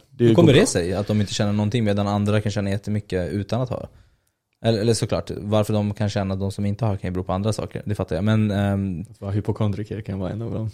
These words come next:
Speaker 3: grejerna. <laughs> Att så här, jag ska kolla mig mot allt.
Speaker 2: Ja, ja, exakt, exakt. Men nej, jag tänkte mer så här, hur kommer det sig att de inte känner någonting när värdena är så pass höga?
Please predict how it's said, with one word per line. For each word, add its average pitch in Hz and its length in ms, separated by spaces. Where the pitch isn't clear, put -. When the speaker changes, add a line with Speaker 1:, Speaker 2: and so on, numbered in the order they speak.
Speaker 3:
grejerna. 95 380
<laughs> - 160
Att 113 200
så - 80
här, 95 100
jag 107 100
ska - 100
kolla 101 240
mig 101 100
mot 107 180
allt. - 320
Speaker 2:
Ja, 170 140
ja, 156 120
exakt, 104 300
exakt. 107 200
Men 123 180
nej, 143 140
jag 131 100
tänkte 135 200
mer 117 160
så 113 80
här, 113 40
hur 120 80
kommer 120 220
det 110 80
sig 117 60
att 107 60
de 110 140
inte 110 200
känner 101 220
någonting 95 400
när 92 280
värdena 101 520
är 98 80
så 110 280
pass - 580
höga? - 280